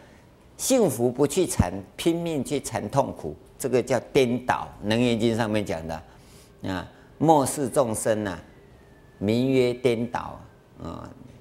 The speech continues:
你就是要缠着痛苦，不去缠着幸福嘛。啊，现在问题就在于，这是痛苦，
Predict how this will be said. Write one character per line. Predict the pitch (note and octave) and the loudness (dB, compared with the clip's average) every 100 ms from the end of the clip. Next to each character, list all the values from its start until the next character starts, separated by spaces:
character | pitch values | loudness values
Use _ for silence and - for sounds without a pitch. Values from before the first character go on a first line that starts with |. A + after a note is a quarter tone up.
| - - - - - - | -20 -20 -20 -20 -20 0
你 | A#2 B2 | 2 4
就 | D#3+ | 4
是 | B2+ | 4
要 | D3+ | 2
缠 | - G2+ A2 | 2 -2 0
着 | A2 | 0
痛 | C3+ A2+ | 0 0
苦， | F#2+ F#2+ | -2 -2
不 | G#2+ | -2
去 | A#2 A#2+ | -2 -4
缠 | - F2 | -4 -6
着 | F#2+ G2+ | -4 -2
幸 | - F#2+ | -2 -4
福 | E2+ E2 | -6 -10
嘛。 | D2 C#2 - - - - - - - - - - - | -12 -12 -16 -20 -20 -20 -20 -20 -20 -20 -20 -8 2
啊， | F#3 | 2
现 | - C4 B3 | 6 6 8
在 | B3 | 8
问 | B3 C4 | 10 10
题 | E3+ D3 | 10 8
就 | G3 G3 | 8 10
在 | G#3 | 10
于， | F3+ C3+ A#2+ - - | 8 6 -2 -10 -10
这 | - C#4 | 4 6
是 | G#3+ | 6
痛 | B3+ B3+ A#3 | 4 4 4
苦， | - C3 B2 | 4 4 4